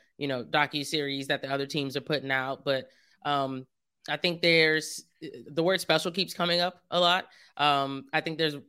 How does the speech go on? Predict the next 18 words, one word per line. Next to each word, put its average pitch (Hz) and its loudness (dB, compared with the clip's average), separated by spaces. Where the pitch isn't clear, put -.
really 160 -2
something 156 -4
special 156 -6
going 135 -6
on 131 -6
with 131 -10
this 139 -8
team. 147 -6
Um, 143 0
and 190 -2
I'm 294 -4
sure 262 2
other 214 0
teams 208 0
have 190 -8
got, 190 2
you 208 -4
know, 175 -4